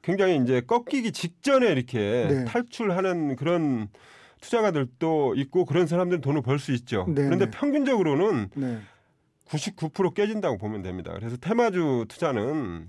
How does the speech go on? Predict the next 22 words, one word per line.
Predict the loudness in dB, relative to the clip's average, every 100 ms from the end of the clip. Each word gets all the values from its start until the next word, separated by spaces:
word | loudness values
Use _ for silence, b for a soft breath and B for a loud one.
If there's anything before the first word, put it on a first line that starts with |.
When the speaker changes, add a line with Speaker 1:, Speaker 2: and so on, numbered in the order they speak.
| -18
Speaker 1:
정말로 | -8 -2 0 0
신중하게 | -2 -6 -4 -2 -2
해야 | -4
된다고 | -4 -6 -6 -10
봅니다. | -12 -14 -14 -20 -14
Speaker 2:
네, | -10 -8
Speaker 1:
네. | -6
Speaker 2:
지난 | 2 4 4
대선 | 4 4 2 4
때도 | 4 6 4 2
그 | -2 -4 -4
대선 | 0 2 2
테마주라 | 2 2 4 2
해서 | 0 -2
Speaker 1:
그렇죠. | 0 0 -2 -8 -4
Speaker 2:
지지율 | 0 4 6 6
Speaker 1:
네. |
Speaker 2:
발표할 | 4 4 2
때마다 | 2 0 0
출렁출렁 | -2 0 0 2 2 2
Speaker 1:
네. |
Speaker 2:
했었는데 | 2 0 0 0 0 -2